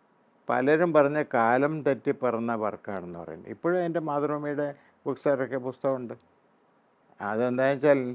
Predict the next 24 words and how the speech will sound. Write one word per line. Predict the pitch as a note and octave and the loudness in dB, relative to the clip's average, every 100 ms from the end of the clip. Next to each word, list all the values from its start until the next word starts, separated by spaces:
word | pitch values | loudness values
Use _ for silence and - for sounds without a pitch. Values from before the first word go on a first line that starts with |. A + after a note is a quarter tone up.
| - _ _ - | -12 _ _ 0
കുഞ്ഞബ്ദുള്ള | B2 C3+ D3 D3+ | 4 4 4 2
കുറച്ച് | D#3 D#3 C#3+ | 2 2 4
കഴിഞ്ഞ് | D3+ D3 C#3+ | 4 2 0
പറഞ്ഞത് | C3+ C3 C3 | 0 0 0
നമ്മുടെ | C3 B2+ C3+ | 0 0 2
അല്ല, | C#3+ C3+ C#3 | 4 4 2
രണ്ടുപേരുടെ | C3+ A#2+ B2+ C#3 C#3 | 2 0 2 2 4
അല്ലാതായി | D#3 C#3 C3+ C3+ A#2+ | 4 4 4 4 2
പോയെന്ന്. | G#2 G2+ F2 - _ _ _ - | -2 -6 -8 -16 _ _ _ -18
<laughs> | F3 F3+ A#2+ - C3+ - - _ _ - | -16 -12 -8 0 0 0 -10 _ _ -6
അതിപ്പോ | G#2+ A#2+ B2+ C#3+ | -2 0 2 2
അറബി | A#2+ G2 G2+ A#2+ | 2 0 0 -2
പെണ്ണ് | C3+ C#3 C#3+ D3 | 0 -2 -4 -4
എം | C#3+ A#2+ | -6 -2
ടി | |
എഴുതിയെന്ന് | C#3+ C#3 C3+ C#3 C3+ | 0 2 2 0 -2
വെച്ചാൽ | D3 C3+ | -2 0
അത് | B2+ D3+ | 0 -2
സംഭവ | D3 A#2+ A#2+ C3+ C#3 D3 | 0 -2 2 2 0 -2
പ്രധാനമായ | C3 C#3 C#3 C#3+ C#3+ C3+ C3+ | -4 -4 -4 -4 -6 -4 -6
ഒരിതാണ്. | A#2 A2+ F2 - _ _ _ | -4 -4 -6 -12 _ _ _
ഇത് | A#2 A#2 | -6 -4
പൂർണ്ണമായ | D3+ C3+ C3 D3 D#3 D#3 | -4 -2 -2 -2 -2 -2
ഫാന്റസിയാണ്. | C#3 C#3 B2 A#2+ A2+ G#2 D#2 | -2 -4 -4 -6 -6 -8 -10